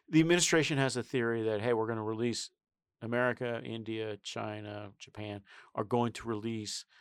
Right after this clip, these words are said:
a certain amount of oil from their, all their reserves all at the same time, probably all in about a hundred, hundred twenty million barrels, right? Um, for those of you keeping score, that's about what the world consumes every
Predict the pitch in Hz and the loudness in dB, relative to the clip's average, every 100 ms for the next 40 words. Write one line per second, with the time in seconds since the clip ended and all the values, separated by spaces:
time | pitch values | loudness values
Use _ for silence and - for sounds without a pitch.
0 | _ _ 110 - 143 131 117 113 110 101 | _ _ -6 2 4 4 0 0 -2 -2
1 | 107 107 101 - 107 98 101 101 - 113 | -2 0 -2 -4 -6 -6 -8 -6 2 4
2 | 110 104 98 101 98 104 104 - - 107 | 6 4 2 -2 -2 -4 -6 -8 -10 -10
3 | 101 110 139 170 208 208 160 127 123 113 | -12 -14 -14 -6 -2 2 6 6 4 0
4 | 101 104 101 104 98 104 101 - 107 101 | -2 -2 -2 -4 -4 -8 -8 -10 -10 -8
5 | 98 95 98 101 101 110 104 127 _ _ | -12 -8 -6 -6 -8 -10 -12 -14 _ _
6 | - - _ - 107 107 - - - _ | -20 -20 _ -10 -10 -10 -16 -20 -20 _
7 | - - 143 131 127 107 120 110 98 92 | -2 6 8 8 2 -4 -6 -8 -10 -10
8 | - 104 101 98 101 101 - 98 - 107 | -8 -4 -2 -2 -4 -6 -8 -12 -4 -2
9 | 104 - 107 107 98 101 101 98 - 98 | -2 -4 -8 -8 -6 -6 -6 -8 -14 -14
10 | - 101 92 101 101 101 | -12 -12 -12 -12 -10 -12